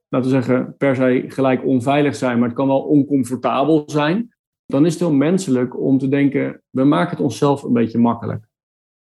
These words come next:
Ja, en eigenlijk wordt van ons als militair gevraagd dat je dan tegen jezelf kan zeggen, nee, ik ga niet voor de makkelijkste weg, ik heb hier een opdracht te doen. Ik kan niet nu eventjes achteroverleunen, ik kan nu niet eventjes wegkijken, ik kan nu niet eventjes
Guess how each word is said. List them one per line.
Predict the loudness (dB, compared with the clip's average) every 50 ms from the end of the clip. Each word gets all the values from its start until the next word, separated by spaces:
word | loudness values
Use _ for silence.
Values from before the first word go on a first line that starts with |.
| _ _ _ _ _ _ _ _
Ja, | _ -6 -2 -2 -2 0
en | 0 -2
eigenlijk | 0 0 0 0 2 0 0 0
wordt | 0 -2 -2 -2 -2
van | -4 -4
ons | -2 0 0 0 0 0 -2
als | -4 -2
militair | 0 0 0 0 0 0 0 0 0 -2
gevraagd | -4 -6 -8 -6 -6 -6 -6 -4 -2
dat | 0 0 0
je | 0 -2
dan | 0 0 2 2
tegen | 0 0 -2 0 -2
jezelf | -2 -2 -2 0 0 0 0 0 -2
kan | -6 -6 -2
zeggen, | 0 0 0 0 -2 -4 -6 -6 -8 _ _ _ _ _ _ _
nee, | -10 -8 -8 -6 -2 0 0 0 0 0 -2
ik | -6 -6
ga | -2 0
niet | 2 2 0 0
voor | -2 -2
de | 0 2
makkelijkste | 2 2 0 0 -2 -6 -4 -4 -2
weg, | -2 -2 -2
ik | -2
heb | -4 -2
hier | 0 0
een | 0 0
opdracht | 2 0 -2 0 0 -2 -2 -2 -2
te | -4 -4
doen. | -4 -4 -6 -8 -10 -14 _ _ _ _ _ _ _ _ _ _ -18 -10
Ik | -6 -6 -6 -4
kan | -2 -2 -2 0
niet | 2 2 2 2 2 2 -2 -4 -4 -2
nu | 0 2 2 2 2
eventjes | 0 -2 -2 -2 -4 -2 -2 -2 -2 -2 -4 -10 -12 -14 -10 -6
achteroverleunen, | -2 -2 -2 -2 -2 -2 0 0 0 0 0 0 2 2 2 2 2 0 0 -2 -4
ik | -6 -4
kan | -2 -2 0 2 2
nu | 4 4 4
niet | 2 0 -2 -2
eventjes | -4 -2 -2 -2 -2 -4 -6 -2
wegkijken, | 0 0 0 0 -2 -4 -4 -2 -2 -2 -2 -4
ik | -6 -4
kan | -2 -2 0 0
nu | 2 2 2
niet | 4 2 2 0 -2
eventjes | -4 -2 -2 -2 -2 -2 -2 0 0 0 0 -4 -12 -16 _